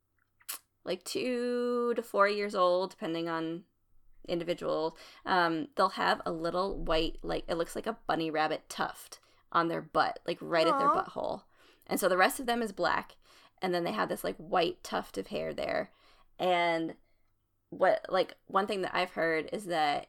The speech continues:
Speaker 1: it might act as another, like, visual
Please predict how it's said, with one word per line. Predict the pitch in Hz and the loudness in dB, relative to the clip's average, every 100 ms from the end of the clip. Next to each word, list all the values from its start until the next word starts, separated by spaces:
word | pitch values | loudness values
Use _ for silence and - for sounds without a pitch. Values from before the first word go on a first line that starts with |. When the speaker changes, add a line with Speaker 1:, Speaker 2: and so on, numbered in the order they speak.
| _ | _
Speaker 1:
it | 180 - | -4 -2
might | 165 170 - - | -2 0 -2 -4
act | 147 165 - - | -6 -6 -8 -4
as | 180 175 | -2 -2
another, | 165 170 175 | 0 2 2
like, | 156 151 | 0 -4
visual | 196 165 175 160 151 151 151 151 | -4 -4 -2 -4 -2 -2 -2 -6